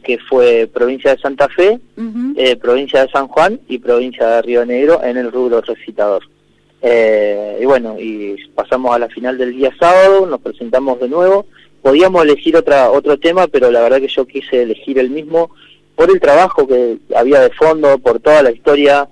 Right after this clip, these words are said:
Speaker 1: y porque, bueno, obviamente que en la final, eh, la gente de, del, de nuestra localidad o de nuestra provincia iba a estar más atenta, entonces quería que llegue esta,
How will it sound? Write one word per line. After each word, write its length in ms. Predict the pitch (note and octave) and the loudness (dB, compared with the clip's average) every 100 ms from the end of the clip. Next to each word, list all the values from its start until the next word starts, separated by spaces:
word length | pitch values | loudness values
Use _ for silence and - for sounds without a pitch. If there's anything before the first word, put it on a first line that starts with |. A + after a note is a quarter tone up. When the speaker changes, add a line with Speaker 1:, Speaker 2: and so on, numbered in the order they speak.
| _ _ _ C3 | _ _ _ -10
Speaker 1:
y 240 | B2 A#2+ | -8 -6
porque, 400 | A#2+ A#2+ A2+ A#2 | -2 -2 0 0
bueno, 300 | C3+ C3+ A2+ | 2 2 0
obviamente 480 | A#2+ C3 C#3 C3+ B2 | 0 0 -2 -4 -4
que 80 | B2 | -2
en 100 | A#2+ | -2
la 100 | A#2 | -4
final, 440 | B2 B2 C#3+ D#3 C3 | -6 -2 0 0 -2
eh, 360 | A#2+ A#2 A2+ - _ _ _ _ _ - | -2 -2 -4 -8 _ _ _ _ _ -10
la 300 | A#2+ A2+ G#2 | -6 -4 -4
gente 380 | - D#3 C#3+ | -4 -4 0
de, 460 | B2+ B2 A#2 A2 G#2 | 0 0 -2 -4 -4
del, 600 | A2+ G#2 G#2 G2+ G#2+ F#2 | -6 -6 -10 -16 -18 -8
de 120 | A2 | -6
nuestra 540 | A2 A2 A#2 G#2+ G#2 - | -6 -8 -4 -4 -6 -10
localidad 880 | A#2 A#2 A#2 A#2+ B2+ D3 D#3 D3 B2+ | -10 -4 -4 -2 0 2 4 4 2
o 120 | A#2 | 2
de 120 | A2+ A2 | 0 -4
nuestra 260 | A#2 B2+ | -6 -6
provincia 640 | - A#2 C3+ C3+ C#3+ C#3 C3+ | -4 -4 -4 -2 -2 0 -2
iba 160 | A#2+ B2 | -4 -4
a 40 | |
estar 180 | - B2+ | -4 -4
más 180 | C3 B2+ | -2 -6
atenta, 380 | A#2+ D3+ C#3+ C3 | -4 -6 -4 -4
entonces 360 | B2 C3 - - | -4 -8 -8 -8
quería 400 | - E3 F#3+ C3+ | -8 0 0 0
que 100 | B2 | -4
llegue 300 | - B2+ A#2+ | -6 -6 -6
esta, 320 | - A#2 | -6 -6